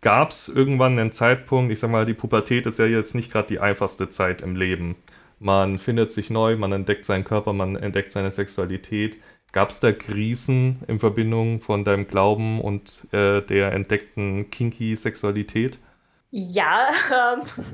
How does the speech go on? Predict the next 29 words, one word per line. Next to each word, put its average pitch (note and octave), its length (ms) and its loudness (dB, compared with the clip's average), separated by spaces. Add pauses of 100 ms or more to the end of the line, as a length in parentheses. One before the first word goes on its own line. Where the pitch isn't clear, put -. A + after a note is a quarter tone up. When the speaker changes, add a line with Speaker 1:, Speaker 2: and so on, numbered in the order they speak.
(1300)
Speaker 2:
es - 180 -2
gab B3+ 200 -2
schon C4 360 -4
Probleme, G3+ 680 -2
weil, G3 540 0
ähm, F#3 680 -2
ich - 180 -8
mich A3+ 160 -4
halt G3+ 280 -4
sehr G3 280 0
dafür A3 220 -4
interessiert A#3+ 520 -4
hab A#3 380 0
und A#3 280 -2
aber G#3+ 280 2
irgendwie A#3 320 -6
mich A3 220 -4
halt G3+ 260 0
auch G3 260 -2
irgendwo G#3 800 -4
davon G3+ 360 -2
abhalten F#3 640 -2
wollte, F3 320 -2
jetzt F3 300 -4
da G3+ 60 -2
irgendwas G#3 340 -4
konkret F#3 460 -6
zu G3+ 100 -4
machen. F3+ 560 -6